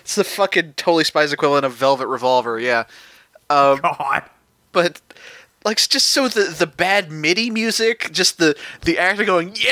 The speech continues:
Speaker 1: yeah, yeah, yeah, yeah." <laughs> And, and just the, the lights, it just, there's, ah, God, it's, it's, it's hard to kinda put into words, but it's just the most incredibly, like, just incompetently, cheaply done fake concert in a T V show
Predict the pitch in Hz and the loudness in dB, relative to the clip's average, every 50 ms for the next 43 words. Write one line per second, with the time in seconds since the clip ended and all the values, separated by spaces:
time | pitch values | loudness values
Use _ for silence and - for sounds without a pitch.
0 | 294 320 311 277 269 294 311 320 320 302 302 277 233 190 147 - - 339 392 415 | 2 2 2 2 2 2 2 2 2 2 2 2 0 0 -2 -4 -4 -2 0 2
1 | 403 359 339 311 285 262 247 214 196 - 165 - 277 320 311 233 233 - - - | 2 2 2 2 2 2 2 0 0 -2 -2 -2 -2 0 2 2 2 2 2 2
2 | 190 202 202 196 185 175 156 147 151 147 - 160 131 - - - - 440 - - | 2 2 2 2 2 0 0 0 0 0 0 2 0 0 -2 -2 -4 -6 -4 0
3 | - 233 202 175 - - - 262 202 180 185 208 - - 185 175 - 165 160 185 | 2 2 2 2 -2 -8 -4 -4 -2 0 0 -2 -2 0 0 -2 -2 0 0 0
4 | 165 156 147 147 147 156 180 214 220 - - - - 190 190 185 - - - - | 0 2 0 0 2 2 2 0 0 -2 -4 -2 0 0 0 0 0 0 -2 -2
5 | - - _ - - - - - _ _ _ _ _ _ _ _ _ _ _ _ | -4 -10 _ -20 -20 -20 -20 -20 _ _ _ _ _ _ _ _ _ _ _ _
6 | - 233 233 214 - _ _ _ - - - 196 175 - _ - 226 240 226 175 | -2 -2 -2 -2 -4 _ _ _ -10 -8 -6 -6 -6 -6 _ -4 -4 -2 -2 -2
7 | - 180 170 - - - 180 190 180 - - 190 185 - - 220 240 277 262 - | 0 -2 -2 -2 -4 -2 -2 -4 -4 -2 -4 -4 -4 -2 -2 -2 -2 -4 -4 -2
8 | - 226 247 - - 220 226 208 208 175 160 170 185 233 220 170 - - 175 180 | 0 0 0 0 0 0 0 2 0 0 0 0 0 0 0 0 -2 0 0 2
9 | 180 - - 185 - - 202 185 202 196 - - - 185 175 - - - - 196 | 2 2 -2 -2 -2 0 0 2 2 0 0 -2 -6 -8 -8 -8 -10 -4 -2 -2
10 | 208 233 208 214 220 208 170 160 156 - 175 160 - - - - - - - - | -2 0 -2 -2 0 0 0 0 0 0 0 -2 -2 -2 -4 -10 -20 -20 -20 -20
11 | _ _ _ - - 175 151 - - - 180 180 190 - - - 208 196 - 190 | _ _ _ -10 -10 -6 -6 -6 -4 0 0 0 2 2 2 0 0 0 0 -2
12 | 190 190 175 - - - - - 185 185 - - 175 160 165 143 156 156 160 156 | -2 -2 -2 -2 -2 0 0 0 -2 -4 -2 0 0 0 0 0 0 0 0 -2
13 | 151 - - - 160 160 151 - - - 156 160 160 - - 147 143 147 143 135 | -4 -8 -4 0 0 0 0 -2 -4 -2 0 0 0 0 -4 -4 -4 -4 -6 -6
14 | 127 - - 156 135 131 139 139 - - 135 123 120 120 113 | -4 -4 -6 -6 -4 -4 -4 -2 -2 0 0 2 0 0 -2